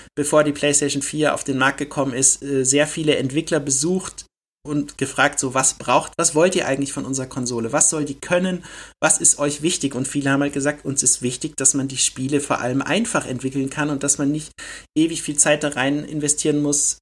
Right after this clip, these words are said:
äh, überhaupt rauszukriegen, <laughs> wie man das Ding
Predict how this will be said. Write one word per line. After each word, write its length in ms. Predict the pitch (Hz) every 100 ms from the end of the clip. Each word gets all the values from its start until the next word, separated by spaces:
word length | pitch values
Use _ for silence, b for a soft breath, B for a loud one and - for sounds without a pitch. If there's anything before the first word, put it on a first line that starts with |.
| -
äh, 240 | 127 131
überhaupt 480 | 131 143 131 143 -
rauszukriegen, 640 | 120 - - 151 170 160 139
<laughs> 40 | 120
wie 140 | 165
man 180 | 170 147
das 220 | 143 -
Ding 320 | 151 156 156